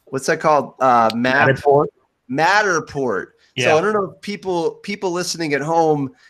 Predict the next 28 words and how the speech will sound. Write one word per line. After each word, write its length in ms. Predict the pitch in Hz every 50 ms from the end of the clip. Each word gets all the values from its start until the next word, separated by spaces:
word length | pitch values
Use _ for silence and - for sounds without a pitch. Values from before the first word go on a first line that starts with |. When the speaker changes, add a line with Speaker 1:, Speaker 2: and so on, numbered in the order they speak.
| _ _ _ _
Speaker 1:
checking 320 | - - 175 170 175 160
this 180 | 156 139 - -
out 280 | 165 156 151 139 -
for 80 | - 135
the 80 | 139
first 340 | - - - 156 143 147 -
time, 600 | - 165 156 147 143 139 135 135 131 127 120 - _ _ _ _ _ _ -
we're, 420 | 127 131 156 180 190 190 180 - 156
we're 220 | 156 175 185 175
really 460 | 160 156 165 185 196 202 196 185 175
excited 520 | 165 151 - - 190 175 165 160 151 139 139
about 300 | 131 120 135 131 131 -
this 160 | 127 120 -
Matterport, 840 | 131 131 139 135 143 147 139 131 127 - _ - 123 117 113 110 - - -
and, 360 | 123 123 117 117 117 117 113 - _ - - _ -
uh, 280 | 127 117 113 113 110 113
Bloomquist 600 | 120 147 147 156 156 156 - 156 147 - - 131
is 80 | 120
gonna 220 | 120 147 135 127 120
do 160 | 123 131 127
a 20 |
nice 320 | 120 123 135 131 123 - -
tour. 260 | - - 143 135 131
You'll 160 | 131 135 135
kinda 280 | 131 - 151 139 127 123
get 180 | 131 123 120
the 140 | - 127 123
idea. 480 | 120 117 113 110 123 123 120 117 117